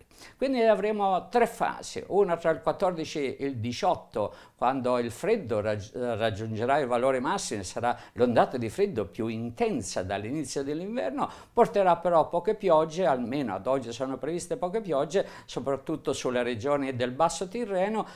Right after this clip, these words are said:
debole nevicate sulle Alpi occidentali, sull'Appennino, su tutto l'Appennino, dal quello emiliano fino alla Calabria, fino a quote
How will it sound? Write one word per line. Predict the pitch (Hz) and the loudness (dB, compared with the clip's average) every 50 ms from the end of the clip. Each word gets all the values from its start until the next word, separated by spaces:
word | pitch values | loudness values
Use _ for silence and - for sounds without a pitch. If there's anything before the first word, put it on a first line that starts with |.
| - - - | -20 -20 -12
debole | - 113 - 220 214 214 190 185 | 0 6 8 8 8 8 6 4
nevicate | 170 156 156 156 185 180 185 165 156 160 - 202 | 4 2 0 0 0 4 6 4 6 6 4 0
sulle | 196 - 131 104 110 113 | 2 2 0 2 4 6
Alpi | 127 156 160 - - 117 | 6 4 4 2 -2 -4
occidentali, | 117 117 - - 151 139 131 135 143 135 - 196 226 254 269 269 175 | -4 -2 -4 -6 -2 0 0 0 0 0 0 0 0 0 0 -4 -4
sull'Appennino, | - - 151 135 120 113 120 117 - - - 151 135 131 127 135 165 190 214 208 156 | -4 -2 -2 0 2 2 2 0 0 -4 -2 0 0 0 0 -4 -4 -2 -2 -2 -2
su | 120 - - 101 - | -4 -4 -6 -6 -4
tutto | - 262 302 - - 160 | -4 -4 -4 0 0 2
l'Appennino, | 127 104 107 123 - - - 95 101 110 139 202 226 160 110 95 90 | 2 2 0 0 -2 -4 -4 -4 -4 -4 -4 -4 -4 -2 -4 -4 -6
dal | 87 - 101 104 110 107 110 104 - - - - _ | -4 -2 -2 0 2 2 0 0 -2 -8 -20 -8 _
quello | - - 170 170 143 | 4 4 6 8 6
emiliano | 131 127 131 135 135 175 208 196 156 131 127 | 6 6 2 0 2 4 6 6 6 4 0
fino | 117 - 208 208 180 | 0 0 0 2 4
alla | 143 135 147 160 180 | 4 4 4 2 0
Calabria, | - - 190 190 185 190 196 196 208 202 175 | -2 -4 -2 -2 -2 -2 -2 0 0 0 0
fino | 180 - 202 240 240 220 | 0 -2 -6 -4 -4 -4
a | 190 | -4
quote | - - 147 160 190 185 208 202 175 | -4 0 0 0 0 0 -2 -4 -4